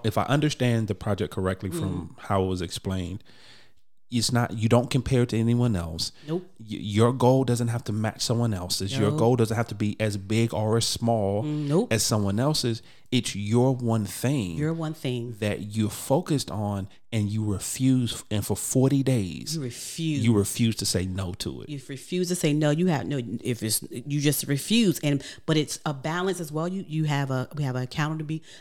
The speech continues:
Speaker 2: accountability partners.
Speaker 1: Right.
Speaker 2: Um, it's a very small group, first of all. Um, wasn't made to be large. It's a small group of accountability people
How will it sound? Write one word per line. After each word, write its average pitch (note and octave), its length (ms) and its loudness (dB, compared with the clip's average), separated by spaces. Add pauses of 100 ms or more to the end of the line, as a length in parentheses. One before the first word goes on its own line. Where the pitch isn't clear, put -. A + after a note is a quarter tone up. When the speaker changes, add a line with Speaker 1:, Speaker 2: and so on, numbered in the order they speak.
(100)
Speaker 2:
accountability D#3 840 -4
partners. E3+ 540 -2
Speaker 1:
Right. F#2+ 300 2
Speaker 2:
Um, D#3 180 0
it's D3 80 -4
a D3+ 60 -4 (120)
very G3+ 140 -2
small C#3+ 240 -2
group, C3+ 240 -6
first C3+ 200 -2
of B2+ 100 -10
all. G#2 300 -6 (240)
Um, C3+ 540 -2 (140)
wasn't D3 400 2
made D#3 240 2
to D3+ 80 0
be C#3 120 -2
large. A#2+ 440 0 (140)
It's - 100 -12
a D3+ 40 -2 (120)
small D#3 180 4
group D3+ 240 -2
of C3+ 80 -4
accountability C#3+ 680 -2
people B2+ 440 -2